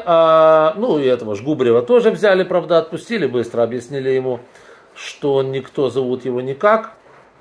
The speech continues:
и пускай, значит, сидит на, очень тихо и не вякает куда не надо. И они все очень сильно взгрустнули, они поняли, что, э, в их услугах Кремль больше не нуждается.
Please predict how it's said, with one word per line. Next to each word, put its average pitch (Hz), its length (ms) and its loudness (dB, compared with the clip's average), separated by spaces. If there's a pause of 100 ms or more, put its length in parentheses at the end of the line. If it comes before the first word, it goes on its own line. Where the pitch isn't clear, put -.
(1160)
и 127 80 -8
пускай, 143 560 0
значит, 127 340 -8
сидит 139 440 -10
на, 113 520 -4
очень 131 320 -8
тихо 160 380 -4 (480)
и 143 120 -6
не 160 120 -2
вякает 123 500 0
куда 120 300 -6
не 117 100 -6
надо. 104 300 -6
И 151 220 -6
они 175 280 -2
все 165 300 -2
очень 151 380 -8
сильно 139 260 -8
взгрустнули, 127 560 -8
они 120 180 -6
поняли, 165 400 -10
что, 127 500 -8 (460)
э, 120 220 4
в 123 140 0
их 156 120 -4
услугах 160 560 -4
Кремль 156 440 -2
больше 123 500 -6
не 131 140 -8
нуждается. 131 640 -2